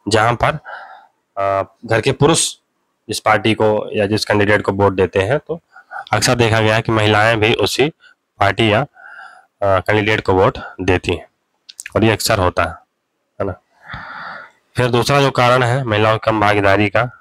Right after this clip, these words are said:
आम महिला के पास अपने घर व परिवार की जिम्मेदारी पूर्ण करने के बाद इतना वक्त ही नहीं है कि वो राजनीति में आए। राजनीतिक वातावरण अस्वस्थ होने के कारण अधिकांश महिलाएं राजनीति में आना ही नहीं चाहती हैं। पता नहीं क्या-क्या होता है,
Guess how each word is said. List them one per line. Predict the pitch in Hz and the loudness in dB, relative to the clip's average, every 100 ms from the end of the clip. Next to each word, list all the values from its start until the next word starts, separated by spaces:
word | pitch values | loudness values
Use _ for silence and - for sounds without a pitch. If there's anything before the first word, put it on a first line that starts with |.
| _ 107 | _ 0
आम | 117 | 2
महिला | 117 117 120 | 4 2 2
के | 113 | 0
पास | 113 110 | 0 0
अपने | 107 107 | 0 0
घर | 104 117 | 0 2
व | 117 | 0
परिवार | - 104 107 113 | 0 2 2 0
की | 104 | -6
जिम्मेदारी | 104 101 101 110 | -6 -2 -2 -2
पूर्ण | - 104 | -8 -10
करने | - 98 101 | -6 -6 -4
के | 101 | -2
बाद | 107 | -4
इतना | - 120 | -4 -2
वक्त | 117 139 - 117 | 0 0 -4 -8
ही | |
नहीं | 107 107 | -6 -6
है | 104 | -8
कि | - | -6
वो | 101 | -2
राजनीति | 98 95 95 95 92 | 0 0 -2 -8 -10
में | 92 113 - | -12 -12 -6
आए। | 95 87 85 _ _ _ _ _ _ _ _ _ _ _ _ 117 | -2 -2 -4 _ _ _ _ _ _ _ _ _ _ _ _ 0
राजनीतिक | 135 143 165 | 2 2 4
वातावरण | 151 151 156 160 | 4 4 2 2
अस्वस्थ | 123 151 143 135 | 0 -2 -2 0
होने | 131 | 0
के | 131 | 2
कारण | 131 135 | 0 2
अधिकांश | 123 120 127 131 | 0 0 0 0
महिलाएं | 127 120 120 | 0 2 2
राजनीति | 117 113 117 117 | 2 0 -2 0
में | 113 | 2
आना | 104 110 | 2 2
ही | |
नहीं | 107 107 | -2 -8
चाहती | - 104 - 104 | -2 -2 -2 -8
हैं। | 98 98 101 98 _ - | -4 -4 -4 -8 _ -4
पता | 107 | -4
नहीं | 107 | -2
क्या-क्या | 104 104 98 | -2 0 0
होता | 90 92 - 90 - | -4 -4 -4 -4 -4
है, | 90 87 | -8 -8